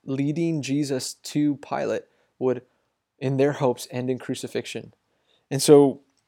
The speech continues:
in verse twenty-nine, it says that when Pilate went out to them, no doubt Pilate had no idea what he was about to encounter, what morning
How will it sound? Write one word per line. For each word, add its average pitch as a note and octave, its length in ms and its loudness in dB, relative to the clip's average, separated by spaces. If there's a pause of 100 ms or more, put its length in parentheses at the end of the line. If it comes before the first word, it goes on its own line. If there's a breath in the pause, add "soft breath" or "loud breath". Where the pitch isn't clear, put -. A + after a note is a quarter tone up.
(220)
in C#3+ 200 0
verse C#3+ 260 10
twenty-nine, D3 640 4
it - 160 -6
says C#3 260 4
that C#3 120 4
when C#3 160 0
Pilate D3+ 380 6
went D3 160 6
out C#3 200 4
to D3 100 0
them, C3 300 -2 (1120)
no C3+ 140 -2
doubt C3 260 6
Pilate B2+ 440 4
had C3 160 -2
no B2+ 220 -4
idea B2 320 -4
what A#2 140 -8
he B2 60 -6
was B2 100 -6
about A#2+ 240 -6
to A#2+ 100 -8
encounter, B2 500 -10 (340 loud breath)
what D3+ 200 8
morning C3 580 -2